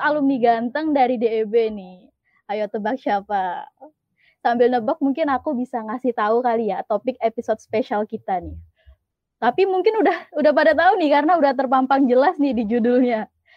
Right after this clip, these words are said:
Tapi nggak apa-apa, untuk memperjelas aja bakal aku sebutin. Jadi topik episode ini adalah magang nih.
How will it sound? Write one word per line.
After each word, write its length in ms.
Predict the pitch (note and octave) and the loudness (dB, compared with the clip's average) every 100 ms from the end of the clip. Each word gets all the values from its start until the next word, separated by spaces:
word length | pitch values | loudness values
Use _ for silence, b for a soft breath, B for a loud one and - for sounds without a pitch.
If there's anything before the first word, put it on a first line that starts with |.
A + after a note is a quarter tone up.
| b - | b -6
Tapi 240 | C4+ F#4+ | -2 0
nggak 80 | D#4+ | 2
apa-apa, 400 | B3+ A3+ A3+ C#4 | 2 2 0 0
untuk 160 | C4 A#3+ | -2 -4
memperjelas 560 | A#3+ A#3 A3 A3+ C#4 | -2 -2 -2 -4 -4
aja 320 | A3+ F#3+ G3+ | -8 -8 -6
bakal 320 | A3+ A#3+ A#3+ A#3+ | -4 -2 -4 -4
aku 80 | |
sebutin. 720 | C4 C#4 G#3 G#3+ - F#3 G3+ D4+ - b b - | -8 -6 -4 -6 -6 -6 -4 -4 -8 b b -6
Jadi 240 | B3 D4+ F#4 | -2 -2 0
topik 240 | F4 E4+ - | 0 0 -4
episode 400 | C4+ D4+ D#4 D4+ | -2 -2 -2 -2
ini 240 | C#4 D4 | 0 0
adalah 480 | F4+ B3+ A#3+ B3+ C4+ - _ _ | 0 0 0 0 -2 -4 _ _
magang 800 | C4+ C#4 C#4 C4+ A3+ A#3+ C#4 A#3+ | -2 2 2 0 0 2 2 0
nih. 240 | A3 G3 | -4 -8